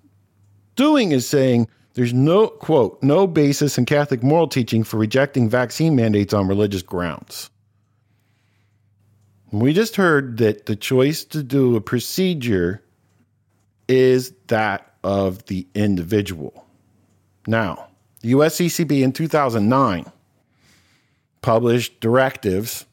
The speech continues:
for healthcare. And I'm reading from paragraph twenty-six. Listen to this. "The free and informed consent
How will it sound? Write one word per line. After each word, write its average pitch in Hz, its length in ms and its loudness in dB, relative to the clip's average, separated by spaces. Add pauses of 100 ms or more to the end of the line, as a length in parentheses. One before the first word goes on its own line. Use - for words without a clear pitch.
(120)
for 175 100 0
healthcare. 220 540 -4 (1400)
And 127 200 2
I'm 143 160 4
reading 170 300 2
from 147 300 0
paragraph 143 560 0
twenty-six. - 1120 -4 (1500)
Listen 147 280 0
to 151 100 2
this. 113 400 0
"The 123 140 -2
free 240 580 0
and 151 120 2
informed 175 640 0
consent 139 600 -2